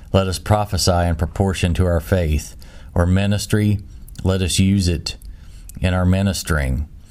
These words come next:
He who teaches in teaching, he who exhorts in exhortation, he who gives with liberality, he who leads with diligence, he who shows mercy with cheerfulness. Let love be without hypocrisy.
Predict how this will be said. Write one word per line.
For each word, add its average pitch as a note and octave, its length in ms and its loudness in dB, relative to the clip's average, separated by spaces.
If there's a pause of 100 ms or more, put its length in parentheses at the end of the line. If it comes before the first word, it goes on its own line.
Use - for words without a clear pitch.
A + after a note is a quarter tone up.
(140)
He G#2+ 220 2
who G#2 160 2
teaches F#2+ 520 2
in F2+ 140 4
teaching, F2 540 2
he A2+ 260 2
who G2+ 180 2
exhorts F2+ 600 0
in E2 100 2
exhortation, F2 920 0 (320)
he A2 180 6
who G2 140 2
gives F#2 500 0
with D#2 160 2
liberality, F2 840 0 (280)
he A2 200 4
who G2 180 2
leads F#2+ 460 0
with D#2+ 160 0
diligence, E2 800 0 (420)
he A2 220 4
who G2+ 120 2
shows G2 340 2
mercy G2 560 2
with D#2+ 220 2
cheerfulness. E2+ 880 0 (2000)
Let G2+ 240 2
love G2+ 380 0
be G2 180 2
without F#2+ 460 0
hypocrisy. G2 880 0